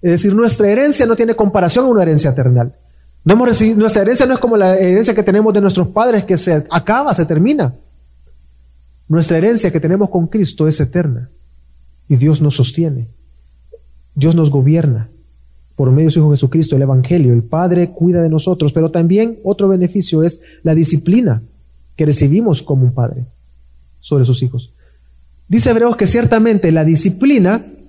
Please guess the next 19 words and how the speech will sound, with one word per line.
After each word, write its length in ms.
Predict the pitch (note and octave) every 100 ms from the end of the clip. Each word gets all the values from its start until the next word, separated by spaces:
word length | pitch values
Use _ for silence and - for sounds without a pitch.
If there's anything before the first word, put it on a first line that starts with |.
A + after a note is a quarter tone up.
| -
que 80 |
recibimos 300 | D#3+ D#3+ G3+ G3+
de 80 |
parte 240 | G3 G3 G3
de 80 | F#3+
Dios, 240 | G#3+ A3
en 120 | F#3+
un 140 | A3+ A#3+
inicio, 300 | B3+ C4 A3
la 80 |
disciplina, 440 | G#3+ A3 - C#4 C4+
hermanos, 520 | B3+ C4 C4 A#3+ - -
no 340 | F#3 G3+ B3+
parece 320 | A#3+ A#3 A3+
ser 180 | A3+ A#3
un 80 | A#3
motivo 360 | A3 A3 A3+ G#3+
de 80 |
gozo. 320 | F#3 C3 -